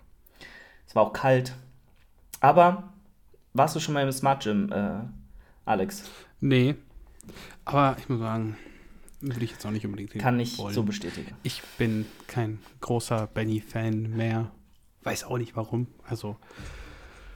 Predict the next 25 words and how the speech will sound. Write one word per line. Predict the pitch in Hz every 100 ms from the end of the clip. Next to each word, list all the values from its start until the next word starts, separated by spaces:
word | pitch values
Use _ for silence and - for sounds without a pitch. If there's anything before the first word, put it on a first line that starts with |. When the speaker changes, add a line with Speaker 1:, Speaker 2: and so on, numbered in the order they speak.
| - - - - - - -
Speaker 2:
einfach | 151 135 120 117
weil | 110
ich | -
glaub, | 135 135
man | 127
ist | 117
irgendwann | 156 156 113
raus. | 117 135 139 - -
Ich | -
mein, | 135 120
Benny | 139 131 117
ist | -
sicherlich | - 135 127 117 127
ein |
cooler | - 113
Typ | - 120
und | - 110 -
auch | 113 -
sein | 110
Content | - 120 117 104 104 - - - -
weiß | 117 113
ich | 110
sehr | 117 117
zu | -
schätzen. | - 117 - 113